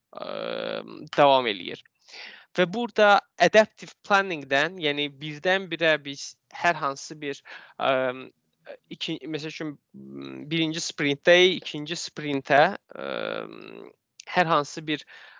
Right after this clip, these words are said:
ə, user story-na, məsəl üçün, əlavə etməyimiz düz deyil. Bu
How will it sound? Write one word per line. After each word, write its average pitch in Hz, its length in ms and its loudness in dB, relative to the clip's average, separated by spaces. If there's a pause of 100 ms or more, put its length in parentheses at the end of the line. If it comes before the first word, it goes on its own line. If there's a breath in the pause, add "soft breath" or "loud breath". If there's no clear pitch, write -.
ə, 131 360 2 (300)
user 165 320 -2
story-na, 131 400 -6
məsəl 123 320 -4
üçün, 185 260 -12 (280)
əlavə 139 420 4
etməyimiz 147 480 -6
düz 151 160 -16
deyil. 135 220 -2
Bu 185 160 -2